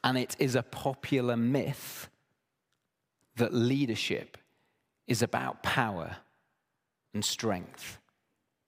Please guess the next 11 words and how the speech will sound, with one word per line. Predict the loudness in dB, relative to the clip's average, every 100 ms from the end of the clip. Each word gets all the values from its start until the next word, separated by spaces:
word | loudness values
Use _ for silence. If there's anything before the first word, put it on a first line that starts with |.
| _ _ _ _ _ _ _ _ _ _ _ _ _ _ _ _ 0
It | 2 4
is | 2
a | 2
popular | 2 2 2 2
myth | 2 0 0 0
that | 0
humans | 0 0 2 2 2 0 -2
can | -2 -2
choose | 0 0 0 0 -2 -4 -6 -6 -12 -20 _ -20 _
every | 2 2 0 0
aspect | 0 -2 -2 -4 -6 -6 -10 -10